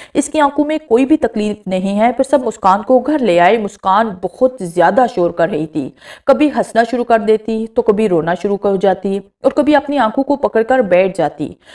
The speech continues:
मुस्कान के घर वाले बहुत ज्यादा परेशान लग रहे थे। मुस्कान बार बार घर से बाहर जाना चाहती थी।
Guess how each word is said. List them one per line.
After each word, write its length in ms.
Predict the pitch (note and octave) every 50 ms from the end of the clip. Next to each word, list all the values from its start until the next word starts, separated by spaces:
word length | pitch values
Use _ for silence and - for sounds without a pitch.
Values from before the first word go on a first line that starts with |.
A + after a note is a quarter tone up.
| - _ -
मुस्कान 360 | A#3+ - - A#3 A#3 C4 D4+
के 120 | D4 E4
घर 160 | C#4 D4+ D4+ D4+
वाले 180 | D#4 D4+ D#4
बहुत 340 | C#4+ A3+ A3+ A3 C4 B3 -
ज्यादा 260 | - F#3 F3 G#3+ C4+
परेशान 440 | C4 B3+ G#3+ G#3 G3+ - F#3 F3+ F#3
लग 140 | F#3 E3+ F3
रहे 180 | F3 - F3+
थे। 200 | E3+ - A3 A#3+
मुस्कान 640 | A#3 G#3 F#3+ - - - F#3 F3+ G3+ A3 A3+ G3+ F3+
बार 220 | F3+ E3 E3 F3
बार 220 | F3 F#3 G#3 G#3+ G#3+
घर 200 | F3 F3 E3+ E3+
से 220 | E3+ - G#3+ G#3+
बाहर 340 | F3+ D#3+ E3 D#3 F#3+ A#3 C#4
जाना 260 | A3+ A3 F#3+ F3 F3
चाहती 320 | F3 F3 E3 E3+ - E3+
थी। 280 | F3 - G3 A3+ C#4 D4